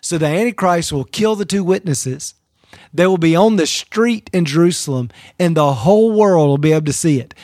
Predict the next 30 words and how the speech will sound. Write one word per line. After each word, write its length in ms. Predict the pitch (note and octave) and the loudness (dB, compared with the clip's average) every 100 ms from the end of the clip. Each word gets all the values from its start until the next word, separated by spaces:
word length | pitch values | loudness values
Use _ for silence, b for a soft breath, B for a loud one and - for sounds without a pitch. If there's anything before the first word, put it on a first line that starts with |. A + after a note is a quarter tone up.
| B B | B B
The 120 | C#3 | -2
news, 540 | C#3+ F3 G#3+ G3 D#3 B2 | 4 4 6 4 0 -2
the 100 | D3 | -2
media 400 | F#3 G#3 G3 D#3 | 0 0 2 2
will 140 | C#3+ | 2
be 180 | C#3 D3 | 2 2
there. 280 | C3+ A#2+ G2+ b b | 2 -2 -6 b b
Everybody 400 | F3 F#3+ F#3 F#3 | -2 0 0 2
will 120 | F3 | 2
have 220 | D#3 F#3 E3 | 2 0 2
their 120 | F3 | 0
smartphones 1040 | - - E3+ G#3 G#3 - - D#3 C#3+ C3 | 0 -4 0 0 0 -2 -2 0 0 -2
there, 240 | D3 C3+ A2+ B B | -4 -4 -6 B B
and 120 | E3 | -4
everybody 460 | E3+ G3+ G#3 G#3 G#3+ | -2 -2 -2 0 2
around 400 | G3 G3+ G#3+ G#3 | 2 2 0 -2
the 60 | |
world 340 | G3 G#3+ A#3 E3 | 0 2 0 0
will 100 | C#3 | -2
be 180 | D3+ F3+ | -2 -2
able 120 | D#3+ | 0
to 100 | D#3 | -2
watch 600 | C#3+ F3 G3 G3+ - - b b - | 0 2 2 0 -6 -16 b b -4
what 300 | D#3 F3+ F3+ | 2 2 2
is 200 | F#3+ E3 | -2 -2
happening, 520 | F3+ F#3+ F#3+ F3 D3+ | -2 -4 -4 -6 -6
and 260 | E3+ E3+ D#3 | -4 -6 -2
they 260 | F#3 A3 C4+ | 0 0 0
will 220 | C4+ C#4 | -2 -2
believe, 840 | B3+ A#3 A3 A#3 A3+ C3+ A2 - | 0 0 2 0 0 -2 -6 -16